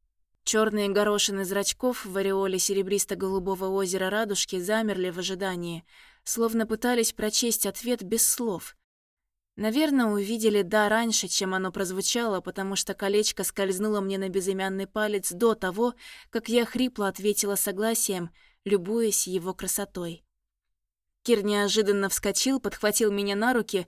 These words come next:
и, как сумасшедший, крутанулся вокруг оси так, что у меня дух захватило. Я, обняв его за шею, зажмурилась, наслаждаясь его и своим общим счастьем.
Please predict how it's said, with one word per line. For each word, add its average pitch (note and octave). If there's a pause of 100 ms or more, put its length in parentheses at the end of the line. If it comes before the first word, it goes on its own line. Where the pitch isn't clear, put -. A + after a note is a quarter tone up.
(260)
и, A#3+
как A#3
сумасшедший, B3
крутанулся A3
вокруг G3+
оси G#3+
так, C4
что G3+
у -
меня G#3+
дух A3+
захватило. F#3 (640)
Я, A#3+
обняв A3+
его G3+
за G3+
шею, G#3
зажмурилась, G#3+
наслаждаясь G3
его G3
и G#3+
своим G3
общим G#3+
счастьем. F3